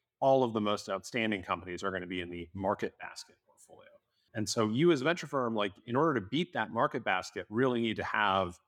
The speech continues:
two of your ten picks be in the top decile, and hopefully, like, have one of those picks be, like, relatively far into that top decile in order to beat the market.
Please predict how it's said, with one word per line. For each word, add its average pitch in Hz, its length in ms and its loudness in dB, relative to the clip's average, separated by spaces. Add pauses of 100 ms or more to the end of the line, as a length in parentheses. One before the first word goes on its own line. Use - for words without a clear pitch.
(120)
two 147 180 6
of 120 60 4
your 120 100 4
ten 120 200 2
picks - 520 -2
be 104 480 0
in 104 100 -2
the 104 60 0
top 101 260 2
decile, 127 420 2
and 104 80 -4
hopefully, 120 300 -2
like, 110 240 2 (380)
have 101 240 -2
one 101 120 2
of 143 60 4
those 107 160 2
picks - 260 -6
be, 95 140 -6
like, 90 180 0
relatively 95 420 0
far 92 280 0
into 101 140 0
that 80 240 -2
top - 260 -6
decile 95 640 -4
in 113 100 0
order 120 260 4
to 107 300 -6
beat 95 200 -8
the 90 60 -16
market. 90 300 -14